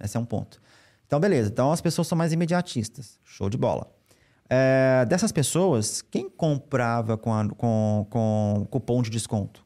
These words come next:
Que é um, uma, uma forma muito comum de se trabalhar nesse mercado. Aí um, era um, um percentual muito alto, que eu não me lembro agora qual que era. E a gente começou a separar até sete dias,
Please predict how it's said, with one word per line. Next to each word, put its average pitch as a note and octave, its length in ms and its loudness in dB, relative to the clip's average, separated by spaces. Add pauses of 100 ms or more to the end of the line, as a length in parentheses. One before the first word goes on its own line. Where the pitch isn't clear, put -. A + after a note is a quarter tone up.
Que - 120 -4
é A#2+ 60 2
um, B2 340 2
uma, A2+ 440 0 (320)
uma B2 100 0
forma D3 320 -2
muito C#3 280 -2
comum C#3+ 440 -2 (140)
de - 80 -20
se - 80 -20
trabalhar C3 340 0
nesse A#2+ 240 -2
mercado. A#2 480 -2 (520)
Aí B2+ 140 2
um, G3+ 120 0
era D#3 160 2
um, D3+ 300 -4
um C#3+ 40 -10
percentual D3+ 440 -2
muito E3+ 260 -4
alto, C3+ 300 0
que - 60 -10
eu C#3 40 -4
não C#3+ 60 -2
me D3 100 -4
lembro C3+ 200 0
agora A#2 260 0
qual A#2 160 -2
que C3 160 -6
era. E2+ 240 -6 (800)
E D#3+ 80 2
a - 20 4
gente E3 140 0
começou G3 320 2
a F#3+ 40 2
separar F3+ 540 0
até C3+ 260 -2
sete C#3 220 -4
dias, D3+ 540 -4